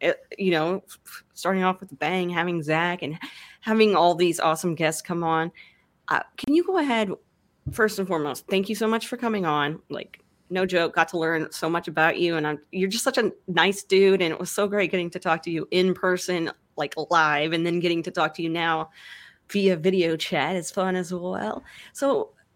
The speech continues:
can you go ahead and just let everybody know where they can find you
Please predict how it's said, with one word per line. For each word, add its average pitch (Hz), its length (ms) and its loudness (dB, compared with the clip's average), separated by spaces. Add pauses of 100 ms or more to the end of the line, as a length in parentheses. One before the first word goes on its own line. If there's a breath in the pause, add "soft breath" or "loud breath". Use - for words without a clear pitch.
(140)
can 294 140 -4
you 349 100 4
go 359 120 2
ahead 320 240 2
and 294 80 0 (600)
just - 200 -10
let 247 120 2
everybody 214 360 2
know 180 120 2
where 160 120 2
they 160 80 2
can 160 160 -6
find 156 360 -4
you 170 300 -2